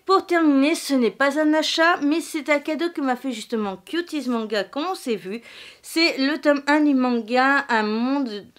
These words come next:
euh, transformé des éditions Ototo. À savoir que la série est terminée en trois tomes, donc ça c'est plutôt cool. J'ai commencé à le lire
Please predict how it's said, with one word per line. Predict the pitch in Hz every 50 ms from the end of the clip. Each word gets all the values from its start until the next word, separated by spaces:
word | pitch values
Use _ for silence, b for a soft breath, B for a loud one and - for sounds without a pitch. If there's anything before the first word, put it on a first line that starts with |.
| -
euh, | - 208 190
transformé | 190 - - 302 330 320 - - 277 247 226 233 269
des | 269 254 247 185 208
éditions | 196 190 196 - - - 240 247 - - -
Ototo. | 302 311 - 247 220 214 - 220 214 254 262 B B B B B B B
À | B 220
savoir | 214 - 220 208 220 220 220
que | -
la | 220 214
série | 214 - 254 247 240 240 285 294 277 - -
est | 339 339
terminée | 339 320 302 294 294 277 269 254 240 233 - _ -
en | 240 277 277
trois | - - - 226
tomes, | 220 - - 220 220 240 240
donc | 220 202 190 180
ça | - 240 247
c'est | 233 214 175
plutôt | - 240 262 262 240 190
cool. | 190 - 202 220 262 269 269 B B B B B B
J'ai | B 208 254 349 370
commencé | 359 359 349 339 330 330 311 311 - 320 311
à | 294 285
le | 277 262
lire | 254 254 262 262 262 277 302